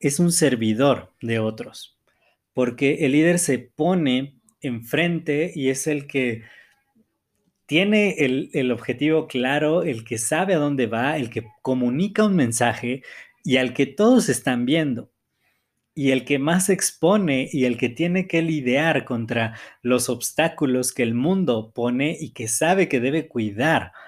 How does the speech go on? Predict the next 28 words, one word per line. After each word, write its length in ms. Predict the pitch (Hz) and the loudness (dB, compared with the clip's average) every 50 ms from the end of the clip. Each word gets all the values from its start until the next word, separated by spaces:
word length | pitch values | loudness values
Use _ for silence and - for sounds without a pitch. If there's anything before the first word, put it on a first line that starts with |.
| - - _ | -20 -12 _
a 100 | - 117 | -4 -2
las 220 | 113 110 107 - | -2 -2 -2 -4
personas 520 | - - 113 110 - - 175 180 185 175 - | -4 -4 -4 -4 -4 -2 -2 -2 -2 -2 -2
que 80 | - | -2
están 420 | 117 - - - - 143 143 143 131 | -4 -4 -4 -4 -4 -2 -2 -2 -2
detrás 460 | 117 107 110 - - 113 110 107 107 | -2 -4 -4 -2 0 0 0 0 -2
de 260 | 113 101 98 101 107 | -6 -6 -6 -6 -6
él. 180 | 98 92 92 _ _ _ _ _ _ _ _ | -8 -10 -14 _ _ _ _ _ _ _ _
Entonces, 720 | - 120 123 120 139 139 143 139 151 151 135 - - - _ _ _ _ _ _ _ _ _ - | -4 -4 -2 0 2 2 2 4 4 4 2 2 -2 -10 _ _ _ _ _ _ _ _ _ -4
el 120 | - 131 | -2 -2
ser 260 | 113 - 180 190 196 190 | 0 2 2 4 4 4
líder 280 | 180 160 147 147 147 | 4 4 6 6 4
es 160 | 156 147 - | 4 2 0
una 220 | 165 160 160 156 - | -2 -2 -2 -4 -4
posición 440 | - 107 117 107 - - 135 135 147 | -6 -6 -4 -4 -4 -2 -2 -2 -2
de 80 | 160 | -2
servicio 640 | 151 - 175 160 143 143 127 - - 123 123 135 143 - - - _ _ _ _ _ _ | -2 -2 -2 -2 0 -2 -2 -2 -4 -4 -4 -4 -6 -10 -20 -20 _ _ _ _ _ _
y 140 | - 143 143 | 0 2 2
nos 240 | 143 131 131 - | 2 2 2 2
obliga 840 | 139 127 127 127 143 165 208 226 233 208 156 123 113 107 - - _ _ _ _ _ _ _ _ _ _ _ _ _ - - - _ _ | 2 2 2 2 2 4 4 6 4 4 4 2 0 -2 -4 -12 _ _ _ _ _ _ _ _ _ _ _ _ _ -20 -20 -20 _ _
a 420 | - 147 147 156 160 180 185 185 - _ _ _ _ _ _ _ _ - | 0 2 2 4 4 2 0 -2 -8 _ _ _ _ _ _ _ _ -6
no 200 | 196 151 185 202 | -2 0 0 0
solo 360 | 202 - - 240 247 262 - | 2 2 4 6 6 6 4
pensar 340 | - 143 135 127 - 147 139 | 4 2 0 0 0 0 0
en 160 | 139 135 131 | 0 0 -2
el 140 | 127 120 110 | -2 -2 -2
beneficio 560 | 113 113 110 110 110 110 127 117 - 131 113 | -4 -4 -4 -4 -4 -4 -6 -4 -4 -4 -4
personal 580 | - 120 110 - - 117 104 98 92 95 - | -4 -6 -6 -6 -6 -8 -10 -10 -12 -14 -18